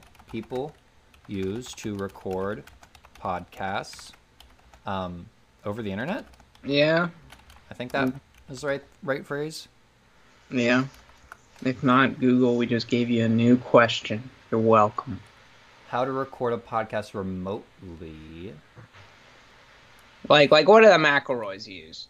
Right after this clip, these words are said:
Speaker 1: Top, I have no idea. Top fourteen remote recording softwares.
Speaker 2: Yeah, see,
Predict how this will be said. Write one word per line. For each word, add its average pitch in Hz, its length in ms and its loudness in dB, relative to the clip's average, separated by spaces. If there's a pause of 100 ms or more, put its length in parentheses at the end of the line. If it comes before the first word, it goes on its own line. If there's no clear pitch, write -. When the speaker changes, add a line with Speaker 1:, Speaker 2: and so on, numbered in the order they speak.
Speaker 1:
Top, 127 320 -2
I 131 60 0
have 160 120 0
no 107 280 -6
idea. 104 400 -10 (1160)
Top 139 340 -4
fourteen 135 580 -10
remote 113 500 -6
recording 113 480 -10
softwares. 135 1040 -10 (760)
Speaker 2:
Yeah, 147 200 -4
see, 127 320 -10